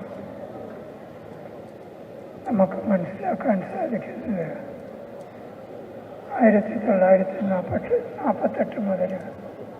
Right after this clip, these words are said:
നമ്മുടെ സിനിമ ലോക സിനിമയുടെ ഉത്തരത്തിൽ തന്നെയാണ്.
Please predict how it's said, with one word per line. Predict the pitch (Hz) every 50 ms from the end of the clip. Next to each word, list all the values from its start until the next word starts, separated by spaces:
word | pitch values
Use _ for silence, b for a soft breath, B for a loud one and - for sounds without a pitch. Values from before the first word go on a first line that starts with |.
| - - - - - - - - - - - - - - - - - - - - - - - - - - - - - - - -
നമ്മുടെ | 240 202 202 202 190 185 185 180 - -
സിനിമ | - - - 196 196 185 190 185 165 165 - - - - - - - - - - - - - - - - - - - - - - - - - - - - - - - - - - - - - - - - - - - - -
ലോക | - 220 214 196 190 196 - 208
സിനിമയുടെ | 202 - 240 226 202 196 196 190 190 185 190 190 190 - - - - - - - - - - - - - - - - - - - - - - - - - - - - - - - - - 453
ഉത്തരത്തിൽ | - - - - - 196 - - - 196 - - 392 392
തന്നെയാണ്. | 381 202 185 175 175 175 165 165 175 170 165